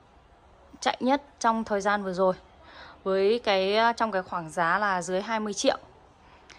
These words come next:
À, nó là năm cái mẫu tủ lạnh của Aqua, sẽ có các mẫu, à,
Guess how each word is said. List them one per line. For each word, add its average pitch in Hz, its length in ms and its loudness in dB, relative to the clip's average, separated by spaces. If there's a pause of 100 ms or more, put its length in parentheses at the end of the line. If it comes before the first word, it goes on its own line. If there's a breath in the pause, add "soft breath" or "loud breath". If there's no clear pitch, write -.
(440 loud breath)
À, 185 240 6
nó 185 160 2
là 208 120 4
năm 214 260 0
cái 190 140 -2
mẫu 208 220 -2
tủ 190 140 -8
lạnh 175 300 -4
của 190 80 0
Aqua, 214 540 2
sẽ - 160 -6
có 185 180 0
các 233 260 -4
mẫu, 247 420 0
à, 233 160 2